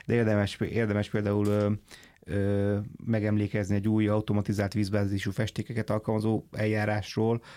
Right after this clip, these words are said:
amivel megint csak rengeteget, ö, ö, spórolt a, a C O kettő kapcsán a, ö, Toyota. Ugye a bőr helyett, ö, állatmentes anyagokat használnak, ö, rengeteg a nagy szilárdságú, ultraszilárdságú acél az autóban,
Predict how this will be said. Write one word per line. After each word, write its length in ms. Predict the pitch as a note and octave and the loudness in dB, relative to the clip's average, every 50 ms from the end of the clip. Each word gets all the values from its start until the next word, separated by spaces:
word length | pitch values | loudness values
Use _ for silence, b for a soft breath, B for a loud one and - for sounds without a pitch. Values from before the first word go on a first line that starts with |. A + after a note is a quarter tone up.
| B B B | B B B
amivel 480 | - G2+ A2 G#2+ A2 G#2 G#2+ G#2+ G#2+ G#2 | -6 -2 0 0 0 2 2 2 2 2
megint 280 | G#2+ A2 G#2 A2 A2 | 2 0 0 0 -2
csak 160 | - - - | -4 -4 -4
rengeteget, 640 | - A2 G#2+ A2 A2 A2 - A2 G#2 A2 G#2+ - - - | -2 0 0 0 -2 -2 -2 -2 -2 -2 -4 -4 -4 -2
ö, 160 | G#2+ A2 A2+ A2 B B B B B B B B | 0 0 0 -2 B B B B B B B B
ö, 220 | - F#2+ G#2 G#2 G#2+ | -4 -2 0 0 0
spórolt 580 | - - - A2+ A2 G#2+ A2 A2+ A2+ A2+ - | -2 -2 -2 0 2 2 2 2 0 0 0
a, 180 | A2+ A2 A2 G#2+ A2 A2 | 0 2 2 2 0 -2
a 260 | - - F2 G#2+ G#2+ G#2 | -2 -2 0 0 0 0
C 80 | - | 0
O 120 | A2 G#2+ G#2 | -2 -2 0
kettő 300 | - G#2+ - - A2 G#2 | -2 -4 -4 -2 -4 -4
kapcsán 400 | - A2 - - - A2 G#2+ A2 | -2 -4 -4 -2 -2 0 2 2
a, 200 | A2+ A2+ A2+ - | 2 2 0 0
ö, 160 | A2+ A2 A2 G#2+ | 0 0 0 0
Toyota. 500 | - - A2 A2+ A#2 A2+ - C3+ C#3+ C#3+ B B B B B B B | 0 0 0 0 0 0 0 0 0 -2 B B B B B B B
Ugye 280 | - G#2+ G#2+ G#2 G#2+ G#2 | -4 -2 0 2 2 2
a 240 | G#2 G#2 G2+ G2+ G2+ | 2 2 2 0 0
bőr 320 | G2+ G2+ G2+ A2 A2 G#2 | -2 -2 0 2 2 4
helyett, 460 | F#2 G2+ G#2 G2 G2 G2 - _ - G#2 | 4 2 2 2 2 0 -2 _ -4 -2
ö, 360 | G2+ G2+ G2+ G2+ G2 G#2 G#2 | 0 2 2 2 2 0 0
állatmentes 640 | G#2 A2+ G#2+ A2+ A#2+ A#2 - B2 A2+ - G#2+ - | 0 0 0 0 0 0 0 -2 0 0 -2 0
anyagokat 320 | A#2 G#2+ G#2+ - - G#2+ - | 0 0 0 0 0 -2 -2
használnak, 640 | - G#2 G2+ - - G#2+ G#2 G#2 G#2 G#2 G#2 - B B B B B B B B | 0 -4 -4 -2 -2 0 2 2 2 0 0 -4 B B B B B B B B
ö, 420 | - - G#2 G2+ G2+ G2+ G2+ G2 G2 G2+ G#2+ - - - - - - - - - | -6 -2 0 2 2 2 2 2 0 0 -2 -4 -6 -10 -12 -12 -12 -10 -4 0
rengeteg 380 | A2+ A2 G#2+ G2+ G#2 - A#2 G#2+ | 0 2 2 2 0 0 2 2
a 40 | |
nagy 160 | G#2+ G#2 G#2 G2+ | 2 2 2 0
szilárdságú, 540 | - - G#2 G2+ G2 G2 - - G2+ G2+ G#2 | 0 0 0 0 0 -2 -2 -2 -2 0 0
ultraszilárdságú 800 | G#2 G2 G#2+ G2+ - A2 G#2 G#2 G2+ - - G#2 G2+ G#2 G#2 | 0 0 -2 -2 0 0 -2 -2 -2 -2 0 -2 0 0 0
acél 260 | G#2 G#2 - - G#2+ G#2 | 0 0 0 0 0 0
az 100 | G2+ G#2 | 2 2
autóban, 560 | G#2 G#2 G2+ - A#2 A#2 A#2+ C#3 D#3+ F3 | 2 0 0 0 0 2 2 2 2 0